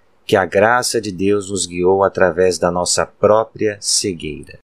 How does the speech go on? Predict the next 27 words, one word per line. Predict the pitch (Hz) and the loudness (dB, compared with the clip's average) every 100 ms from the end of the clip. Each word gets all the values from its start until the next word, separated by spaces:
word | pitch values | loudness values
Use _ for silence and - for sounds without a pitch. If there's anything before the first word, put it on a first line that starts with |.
| _ _ _ - | _ _ _ -2
Essa | 98 117 | 0 2
história | - - 127 120 | 2 4 4 2
em | |
particular | 107 - 110 101 95 104 110 | 0 -2 0 2 4 4 2
realmente | 98 95 95 98 - | 0 -2 -2 -2 -2
começa | 92 90 107 113 - | -2 2 2 2 0
na | 95 | 0
Escola | 92 - - 113 117 113 | 0 0 2 4 4 0
de | 95 | -4
Medicina | 95 90 90 - 113 120 120 | -4 -2 0 0 -2 -4 -2
da | 107 101 | 0 0
Universidade | 95 98 - 80 95 98 87 | 0 0 -2 0 2 2 -2
de | 101 | -8
Melbourne. | 101 92 69 - _ _ _ _ _ _ | -2 -2 -2 -14 _ _ _ _ _ _
Eu | - 107 | 0 2
estava | - 123 117 113 | 4 2 2 0
no | 110 | 0
terceiro | 110 95 - 101 95 | 2 2 2 2 2
ano, | 95 113 120 117 _ _ - | 2 0 -6 -18 _ _ 0
ele | 117 104 | 0 0
no | 98 | -2
segundo | - 95 95 87 90 | 0 -2 -2 0 2
ano | 104 107 | 2 0
do | 92 | -4
curso | - 98 90 85 | -4 -2 -2 -2
de | 87 | -2
Medicina. | 90 80 - - 69 | -2 0 -2 -2 -6